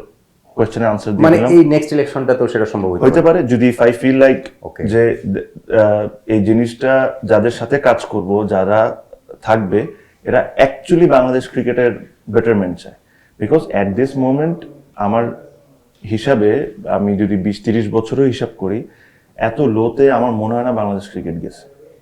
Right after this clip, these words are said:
Speaker 2: হুম।
Speaker 1: এখন যে হিসাবে স-, লোতে কি খেলা, আমরা যখন খেলছি এমনও সময় গেছে একসাথে তিরিশটা ওয়ানডে হারছি। আমি কিন্তু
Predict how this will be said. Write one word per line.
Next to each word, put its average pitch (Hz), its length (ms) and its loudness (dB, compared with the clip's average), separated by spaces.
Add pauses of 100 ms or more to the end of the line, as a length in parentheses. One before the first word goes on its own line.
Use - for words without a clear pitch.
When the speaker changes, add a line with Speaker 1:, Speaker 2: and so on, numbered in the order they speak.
Speaker 2:
হুম। 82 240 -14 (160)
Speaker 1:
এখন 104 300 -4
যে 98 100 -4
হিসাবে 92 320 -6
স-, - 280 -8
লোতে 135 360 0
কি - 280 -6
খেলা, 123 440 -4 (440)
আমরা 107 300 2
যখন 135 320 0
খেলছি 127 300 -4
এমনও 110 340 0
সময় 127 280 -4
গেছে 120 240 -4
একসাথে 110 320 -6
তিরিশটা 120 420 -6
ওয়ানডে 87 300 -6
হারছি। - 280 -20 (600)
আমি 113 200 -2
কিন্তু 127 420 -4